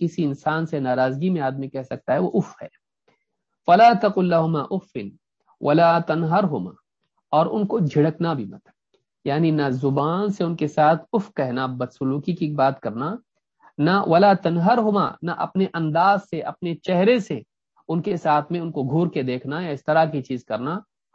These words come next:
ان کے، ان کو جو ہے آدمی، آ، دانت چبانے لگ جائے ان کے ساتھ غصہ نکالنے کے طور پر، ولا تنهرهما، ان کو جھڑک بھی مت، جھڑک دینا، "چلو ہٹو یہاں سے"، جھڑک دینا ان کو، چاہے وہ زبان سے نہ ہو، انداز سے ہو۔ تو ولا تنهرهما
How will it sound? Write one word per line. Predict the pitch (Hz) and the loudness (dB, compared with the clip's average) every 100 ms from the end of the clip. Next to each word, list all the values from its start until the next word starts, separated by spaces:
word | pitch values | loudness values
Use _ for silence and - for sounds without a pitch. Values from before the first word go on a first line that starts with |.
| - | -2
ان | 151 | 0
کے، | 156 165 | 0 -2
ان | 190 175 | -2 -2
کو | 175 | -2
جو | 151 147 | 0 2
ہے | 147 | 4
آدمی، | 131 139 151 147 127 - _ - | 4 2 2 0 -2 -12 _ -4
آ، | 120 85 | -2 0
دانت | 127 139 156 - | 0 2 2 0
چبانے | 143 156 165 | -2 -2 -2
لگ | 143 | -4
جائے | 143 151 | -4 -4
ان | 151 156 | -4 -6
کے | 160 | -8
ساتھ | 151 151 | -8 -6
غصہ | 143 131 147 | -8 -6 -6
نکالنے | 131 127 135 170 | -4 -2 -2 -2
کے | 170 | -2
طور | 160 160 | -2 -2
پر، | 202 226 _ _ _ _ _ - | -4 -8 _ _ _ _ _ -8
ولا | 175 202 226 - | -2 0 0 -2
تنهرهما، | 170 165 208 202 131 104 - | -8 -4 -4 -4 -10 -16 -10
ان | 170 | -8
کو | 180 | -4
جھڑک | 156 - 170 175 | -4 -2 0 0
بھی | 113 | -2
مت، | - - - _ _ _ _ _ _ _ _ _ - | -10 -14 -20 _ _ _ _ _ _ _ _ _ -2
جھڑک | 180 190 143 | 2 4 2
دینا، | 127 | -2
"چلو | 120 185 165 | -2 0 2
ہٹو | 214 | 2
یہاں | 165 123 | 2 0
سے"، | 101 - - _ _ _ _ | -6 -14 -20 _ _ _ _
جھڑک | - 160 151 | -4 -2 0
دینا | 127 113 98 | -2 -2 -6
ان | 98 | -8
کو، | - _ _ _ - | -16 _ _ _ -2
چاہے | 151 151 | 2 4
وہ | 170 | 4
زبان | 156 180 196 214 | 2 2 2 2
سے | 214 | 0
نہ | 208 | 2
ہو، | 190 160 - | 2 2 -4
انداز | 135 127 127 - | 0 2 2 -2
سے | 98 | -20
ہو۔ | - _ _ _ _ _ _ - | -20 _ _ _ _ _ _ -4
تو | 160 | 0
ولا | 170 - 165 208 | 0 2 4 4
تنهرهما | 208 190 185 226 247 190 110 | 4 4 4 4 4 2 -2